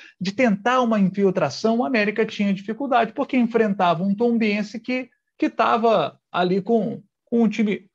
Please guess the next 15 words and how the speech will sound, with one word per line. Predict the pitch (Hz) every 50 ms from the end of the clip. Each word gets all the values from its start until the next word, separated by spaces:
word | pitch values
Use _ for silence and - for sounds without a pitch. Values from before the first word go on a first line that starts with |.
| _ _ _
também | - 214 185 139 120 139 151 156 135 117 113 - -
com, | - 135 120 110 101 - _ _ _ _ -
com | 139 123 117 - - - -
jogadores | 127 135 147 143 123 117 - 131 123 117
poupados, | - - 143 127 123 - 220 220 214 196 156 - - - -
por | 147 131
exemplo, | 127 120 185 180 - -
Ciel, | - - 151 147 175 196 190 170 143 123
que | - 135 123 - - _ - _ _ _ _
só | - 160 131
foi | - 175 170
entrar | 151 131 131 151 151 151
no | 147 135
segundo | - - 135 127 151 170 196
tempo, | 196 - 220 214 202 196 180 160 143 131 131 - 127 120